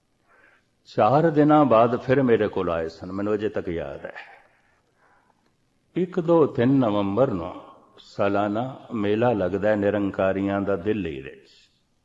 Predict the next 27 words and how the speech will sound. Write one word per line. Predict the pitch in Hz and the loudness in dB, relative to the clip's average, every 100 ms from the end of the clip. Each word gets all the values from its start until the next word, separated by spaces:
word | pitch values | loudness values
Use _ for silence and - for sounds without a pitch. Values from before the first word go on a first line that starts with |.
| _ _ _ _ _ _ _ _ _ _ - | _ _ _ _ _ _ _ _ _ _ -10
ਹੁਣ | 107 120 | -6 -6
ਤੇ | 120 110 | -4 -4
ਆਪਣੇ | 107 113 110 | -4 -6 -6
ਪ੍ਰਚਾਰ | - 98 - 95 113 | -6 -8 -4 -2 0
ਦੇ | 117 110 | 0 0
ਰਾਹੀਂ | 95 87 107 | 0 -2 -4
ਉਹ | 110 | -4
ਇਤਨੇ | 98 101 123 | 0 2 2
ਵੱਧ | 120 110 | 2 0
ਗਏ | 104 104 | 0 -2
ਨੇ | 107 | -4
ਕਿ | 101 | -8
ਕਮ | 98 107 | -6 -6
ਸੇ | 110 - | -6 -10
ਕਮ | 101 113 | -6 -4
ਵੀਹ | 104 104 | -4 -4
ਪੱਚੀ | 113 104 - 104 | -4 -4 -4 -2
ਲੱਖ | 90 90 | -2 -2
ਦਾ | 90 | -4
ਇਕੱਠ | 85 76 - - | -6 -8 -10 -16
ਹੁੰਦਾ | 73 80 | -14 -16
ਹੈ। | - - - _ _ _ _ _ _ _ _ - | -18 -20 -20 _ _ _ _ _ _ _ _ -8
ਦਿੱਲੀ | 104 107 117 | -6 -2 0
ਵਿੱਚ | 110 110 - - _ 113 | 0 -4 -8 -20 _ -6
ਇੰਨਾ | 113 110 | -4 -4
ਇਕੱਠ | 95 92 - | -4 -6 -6
ਹੋਰ | 92 95 87 - | -6 -6 -8 -20